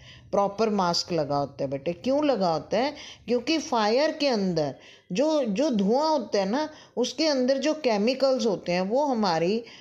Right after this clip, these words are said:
बॉडी के लिए बहुत हार्मफुल होते हैं। अगर वो हमारे अंदर चले जाएं, वो धुआं हमारे अंदर चला जाए बेटे, हमारी,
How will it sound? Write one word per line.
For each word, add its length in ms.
बॉडी 340
के 160
लिए 180
बहुत 420
हार्मफुल 460
होते 340
हैं। 160
अगर 280
वो 360
हमारे 360
अंदर 360
चले 340
जाएं, 420
वो 200
धुआं 340
हमारे 360
अंदर 280
चला 320
जाए 220
बेटे, 420
हमारी, 480